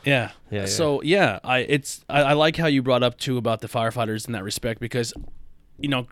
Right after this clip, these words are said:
Speaker 1: once again, growing up, my fi-, father, who's been doing this a long time, like, the, the, the training that they go through now is unbelievable.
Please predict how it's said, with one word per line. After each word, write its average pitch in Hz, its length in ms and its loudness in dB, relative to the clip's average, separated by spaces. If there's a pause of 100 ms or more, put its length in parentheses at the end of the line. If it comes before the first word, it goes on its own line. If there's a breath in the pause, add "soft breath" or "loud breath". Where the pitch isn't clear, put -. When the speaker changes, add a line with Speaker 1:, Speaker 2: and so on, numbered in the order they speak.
(120)
Speaker 1:
once 131 300 -2
again, 120 180 -4
growing 120 200 0
up, 113 80 -2
my 113 120 -4
fi-, 107 320 -6
father, 117 360 0
who's 117 220 -6
been 113 160 -4
doing 113 160 -2
this 110 120 -4
a 117 40 -6
long 110 180 -4
time, 113 320 -4
like, 107 200 -6 (480 loud breath)
the, 127 240 -6
the, 120 160 -4
the 139 200 -6
training 143 420 0
that 170 100 4
they 160 100 0
go 160 180 4
through 165 200 0
now 165 300 -2
is 131 220 -6
unbelievable. 117 720 -2